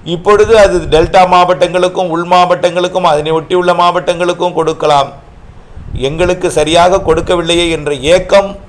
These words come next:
ஆழ் மனதிலே கவலையும், எவ்வளவு சொன்னாலும் உங்களுக்கு திருப்தி ஏற்படுத்தாத நிலை தொடர்ந்து இருந்து கொண்டுதான் இருக்கிறது. அது நீங்கள் உங்களை நீங்களே வருத்திக் கொள்கிறீர்கள் என்றுதான் நான் சொல்ல வேண்டும்.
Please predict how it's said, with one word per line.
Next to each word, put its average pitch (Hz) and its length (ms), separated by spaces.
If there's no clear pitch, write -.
ஆழ் 175 440
மனதிலே 165 560
கவலையும், 180 640
எவ்வளவு 180 760
சொன்னாலும் 196 680
உங்களுக்கு 165 640
திருப்தி 190 380
ஏற்படுத்தாத 165 720
நிலை 151 400
தொடர்ந்து 190 480
இருந்து 175 280
கொண்டுதான் 165 400
இருக்கிறது. 135 520
அது 139 500
நீங்கள் 156 600
உங்களை 160 560
நீங்களே 185 640
வருத்திக் 165 460
கொள்கிறீர்கள் 151 440
என்றுதான் 143 400
நான் 139 200
சொல்ல 135 220
வேண்டும். 117 500